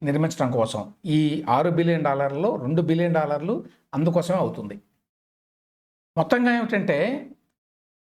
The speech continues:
చాలా పెద్ద ఎత్తున ప్రపంచంలో మరి గ్లోబల్ టెక్ జెయింట్ అయినటువంటి Google ఇంత పెద్ద ఇన్వెస్ట్‌మెంట్ని పెట్టడం కోసం ఏపీని, విశాఖపట్నాన్ని చూజ్ చేసుకోవటం ఒక విశేషం. రెండవది,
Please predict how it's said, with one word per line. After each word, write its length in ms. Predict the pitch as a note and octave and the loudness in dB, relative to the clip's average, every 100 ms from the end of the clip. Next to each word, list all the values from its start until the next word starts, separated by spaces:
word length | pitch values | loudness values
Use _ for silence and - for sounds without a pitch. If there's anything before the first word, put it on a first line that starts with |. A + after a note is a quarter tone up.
| D#3+ | 0
చాలా 320 | F3 B3 - | 2 2 0
పెద్ద 220 | D#3 D#3+ | -2 0
ఎత్తున 600 | A#3+ A3 - F#3+ G#3 G#3 - _ _ _ _ _ | 0 0 -2 0 0 -4 -14 _ _ _ _ _
ప్రపంచంలో 800 | - G#3 G#3 G#3 G3+ F#3+ G#3+ G#3 - _ _ _ D3+ | -2 0 0 2 2 2 -2 -6 -18 _ _ _ -6
మరి 500 | C#3+ D3 C3+ - - _ _ _ _ B2+ | -4 -4 -6 -8 -16 _ _ _ _ 2
గ్లోబల్ 500 | D#3 G3 G3+ F#3+ E3+ - _ | 2 4 2 0 -8 -16 _
టెక్ 180 | D#3+ D3+ | -2 0
జెయింట్ 240 | D#3+ D#3 D3+ | -2 0 0
అయినటువంటి 460 | D3 C#3 C3+ C3+ | -2 -4 -4 -4
Google 560 | A#2 G#2+ F#3 F#3 - - - | -6 -2 2 2 0 -8 -10
ఇంత 220 | D#3 E3 E3 | -4 0 0
పెద్ద 160 | D#3+ | 0
ఇన్వెస్ట్‌మెంట్ని 840 | C#3 C#3+ C3+ C#3 B2 B2+ G3 - - _ _ _ _ _ _ _ _ C#3 | 0 0 -4 -4 -2 0 -2 -2 -12 _ _ _ _ _ _ _ _ -4
పెట్టడం 300 | C#3 D#3 C#3+ | 0 0 0
కోసం 300 | C#3 C3+ - | -2 -2 -4
ఏపీని, 640 | A2+ E3 E3+ E3+ F3 G3+ | 0 0 2 0 0 -2
విశాఖపట్నాన్ని 800 | B2 E3 D#3 C#3+ - C3+ C3+ D#3 | -2 0 0 -2 -4 -2 -2 -2
చూజ్ 240 | D3+ C3 | -4 -2
చేసుకోవటం 520 | C3+ C3+ C3+ E3+ B3+ - _ _ | -2 0 -2 0 -2 -8 _ _
ఒక 120 | - A2+ | -6 -4
విశేషం. 540 | A2 A#2 - D3 - _ _ _ _ | -2 -2 -2 -4 -4 _ _ _ _
రెండవది, 840 | A2+ C#3 G#3+ B3 G#3 C3 D#3 D#3+ | 0 2 4 2 0 0 -2 -4